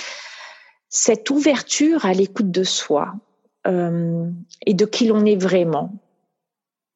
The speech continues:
Et je pense que il n'y a pas, euh, une forme définitive. On évolue, peut-être parce qu'on ne se découvre pas tout de suite,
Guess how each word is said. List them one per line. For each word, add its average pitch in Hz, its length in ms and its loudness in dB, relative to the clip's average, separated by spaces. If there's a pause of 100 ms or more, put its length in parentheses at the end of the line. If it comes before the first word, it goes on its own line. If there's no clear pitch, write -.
(1120)
Et 202 60 4
je 180 180 4
pense 320 380 0
que 196 480 4 (960)
il 202 140 2
n'y 196 180 4
a 196 60 2
pas, 262 600 2
euh, 185 540 2 (340)
une 269 160 4
forme 214 640 0
définitive. 185 960 0
On 147 140 -4
évolue, 170 560 2
peut-être 196 320 -4
parce 214 120 -4
qu'on 196 120 -6
ne 190 40 -2
se 185 160 -8
découvre 185 440 -6
pas - 100 -4
tout - 140 -6
de 190 60 -14
suite, - 360 -8